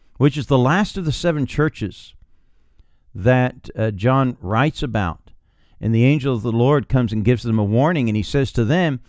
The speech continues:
"You're not cold, you're not hot, you know, you, you, you're just always around here, and you're just,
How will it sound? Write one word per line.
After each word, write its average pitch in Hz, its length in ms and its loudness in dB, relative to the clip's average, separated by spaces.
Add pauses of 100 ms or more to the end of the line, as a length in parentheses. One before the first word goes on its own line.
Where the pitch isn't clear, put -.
(380)
"You're 143 160 2
not 107 260 0
cold, 165 540 4
you're 98 160 -2
not 87 360 -4
hot, 165 640 2 (760)
you 117 100 -4
know, 117 100 2
you, 113 200 2
you, 113 160 -2
you're 110 180 0
just 127 360 -6
always 175 500 2
around 165 580 2
here, 160 400 4
and 127 180 0
you're 117 140 4
just, 117 480 -2